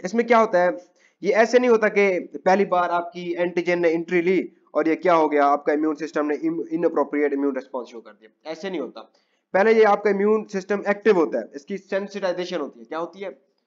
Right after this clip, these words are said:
बस इतना देख लें, इतना simple सा बता दूं, बल्कि बता ही देता हूं detail में, बता ही देता हूं detail में कि पहली बार antigen दाखिल हुई है, ठीक है, पहले मैं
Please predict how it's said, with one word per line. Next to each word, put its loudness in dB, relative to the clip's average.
बस -4
इतना 0
देख 2
लें, -2
इतना -6
simple -4
सा -4
बता 0
दूं, -6
बल्कि -12
बता -4
ही -2
देता -6
हूं -10
detail -10
में, -12
बता -8
ही -2
देता -8
हूं -10
detail -14
में -12
कि -4
पहली 0
बार 0
antigen 2
दाखिल 0
हुई 2
है, -2
ठीक -12
है, -14
पहले -6
मैं -6